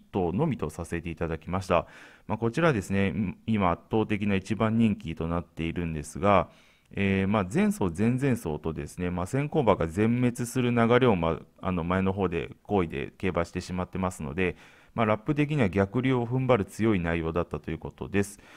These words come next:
まあ、あの、超ハイペースに今回も巻き込まれなければですね、まあ、一枚上の存在かなとも思いますし、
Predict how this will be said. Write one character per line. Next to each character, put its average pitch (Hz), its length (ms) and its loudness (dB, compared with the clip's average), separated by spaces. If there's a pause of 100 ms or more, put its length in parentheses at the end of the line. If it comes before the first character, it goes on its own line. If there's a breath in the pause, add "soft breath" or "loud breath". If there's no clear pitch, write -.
(160 loud breath)
ま 135 120 2
あ、 - 120 2
あ 104 60 0
の、 104 140 0
超 156 200 2
ハ 123 120 2
イ 139 40 2
ペ 156 120 4
ー - 20 6
ス 113 120 -2
に 90 80 0
今 120 140 0
回 92 140 4
も 80 100 -2
巻 85 300 -4
き - 40 -12
込 131 80 -2
ま 135 140 2
れ 139 80 0
な 98 140 2
け 82 100 -4
れ 71 100 -4
ば 69 160 -4
で 69 120 -6
す - 80 -14
ね、 98 160 0
ま 92 140 2
あ、 - 20 2
一 87 180 -4
枚 85 160 2
上 82 160 0
の 82 120 -2
存 90 200 -2
在 85 160 2
か 90 140 -2
な 95 160 2
と 82 100 -2
も 76 160 -2
思 78 240 -2
い 85 60 -2
ま 95 160 0
す 80 120 -8
し、 95 380 -4